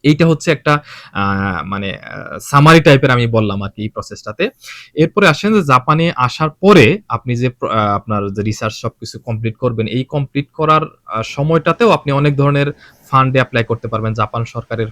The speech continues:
ফান্ড আছে, সেগুলাতে আবে-, আহ, আবেদন করতে পারবেন রিসার্চের জন্য। এবং পরবর্তীতে চাইলে আপনি বড় ধরনের কোনো ফান্ড বা ইউনিভার্সিটিতে পজিশন বা এখানে জাপানে চাকরি ক্ষেত্রেও অনেক ভালো ভালো স্কোপ আছে যদি আপনি, আহ, জাপানে ভালো কিছু করতে পারেন।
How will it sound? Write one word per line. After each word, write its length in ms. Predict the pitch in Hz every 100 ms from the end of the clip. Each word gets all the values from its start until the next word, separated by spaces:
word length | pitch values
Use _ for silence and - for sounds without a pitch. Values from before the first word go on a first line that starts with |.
| -
ফান্ড 220 | 101 101
আছে, 180 | - 104
সেগুলাতে 360 | 110 104 98
আবে-, 160 | 98 92
আহ, 260 | - - - -
আবেদন 280 | 101 104
করতে 240 | 104 101 104
পারবেন 180 | 95 101
রিসার্চের 360 | 101 98 -
জন্য। 180 | 104 101
এবং 160 | 113 143
পরবর্তীতে 500 | 185 180 170 175 170
চাইলে 340 | 156 151 147 190
আপনি 320 | 147 165 277 _ - _ 107
বড় 220 | 127 143
ধরনের 300 | 139 131 131
কোনো 180 | 135 127 -
ফান্ড 240 | 113 160
বা 80 | 135
ইউনিভার্সিটিতে 580 | 123 120 113 - 120 117 -
পজিশন 480 | 120 113 - 175
বা 220 | 151 113 104
এখানে 280 | 104 107
জাপানে 480 | 104 104 - 117 113 - - _
চাকরি 380 | - 139 - 175
ক্ষেত্রেও 520 | - 151 - 175 113 - -
অনেক 200 | 113 110 - 104
ভালো 200 | 107 113
ভালো 180 | 107 110
স্কোপ 320 | - 113 -
আছে 280 | - - 147 - _ -
যদি 180 | 101
আপনি, 360 | 98 - 101 98
আহ, 200 | 101 98
জাপানে 300 | 98 110 107
ভালো 200 | 101 107
কিছু 180 | 123 113
করতে 200 | - 113
পারেন। 280 | 107 98 147